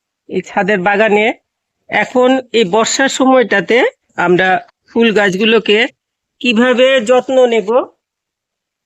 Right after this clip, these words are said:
আর কিভাবে আমরা এইগুলোর, আহ, দেখাশোনা করব।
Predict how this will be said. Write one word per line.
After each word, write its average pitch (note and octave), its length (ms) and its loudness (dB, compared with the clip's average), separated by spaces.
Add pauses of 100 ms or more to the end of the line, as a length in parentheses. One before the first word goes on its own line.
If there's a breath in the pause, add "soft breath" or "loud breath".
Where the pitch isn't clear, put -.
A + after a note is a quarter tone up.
(280)
আর G#3+ 160 -4
কিভাবে B3 540 0
আমরা A#3+ 300 2 (520 soft breath)
এইগুলোর, A3+ 500 2
আহ, - 880 -4
দেখাশোনা A#3 580 0
করব। G#3 300 0